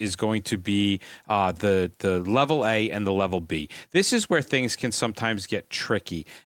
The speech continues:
and there's actually a bunch of resources to go to. So we're gonna talk,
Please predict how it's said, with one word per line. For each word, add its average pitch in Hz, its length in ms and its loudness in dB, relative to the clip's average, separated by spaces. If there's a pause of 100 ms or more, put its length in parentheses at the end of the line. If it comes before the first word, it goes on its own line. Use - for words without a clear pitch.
and 117 260 2
there's 127 240 4 (120)
actually 196 420 2
a 135 60 4
bunch 131 280 0
of 104 140 -2
resources 110 560 0
to 101 100 -8
go 98 180 2
to. 90 160 -4
So - 160 0
we're 160 160 0
gonna 190 220 0
talk, 131 400 0